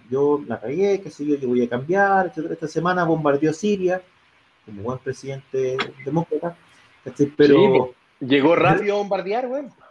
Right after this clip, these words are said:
Speaker 1: pero en la práctica él pidió disculpas en ese momento, por lo tanto sintonizó y, y como que y, y, y puso Kamala Harris como su vicepresidente y de cierta manera se fue como su prueba de blancura,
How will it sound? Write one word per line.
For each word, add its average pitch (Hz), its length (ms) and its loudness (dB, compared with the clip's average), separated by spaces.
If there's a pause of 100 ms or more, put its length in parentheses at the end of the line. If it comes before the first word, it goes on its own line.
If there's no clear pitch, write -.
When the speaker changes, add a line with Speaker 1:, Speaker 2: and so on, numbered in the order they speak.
(720)
Speaker 1:
pero 143 160 4
en 143 80 4
la 143 120 4
práctica 170 580 0
él 165 140 2
pidió 160 220 0
disculpas 147 600 -2
en 98 80 -6
ese 98 180 -10
momento, 92 380 -12
por 101 100 -14
lo 101 60 -14
tanto 123 380 -6 (400)
sintonizó 127 840 2
y, 135 140 2 (120)
y 117 40 -12
como 113 240 -2
que 107 100 0 (520)
y, 120 160 4
y, 123 300 -4
y 120 40 -2
puso 151 340 -2
Kamala 143 300 0
Harris 143 400 0
como 131 240 -8
su 131 120 -4
vicepresidente 127 720 -4
y 135 40 0
de 123 60 -4
cierta 139 240 -4
manera 131 240 -6
se - 140 -14
fue 139 120 -4
como 131 160 -8
su 120 120 -4
prueba 135 260 2
de 127 80 2
blancura, 107 500 0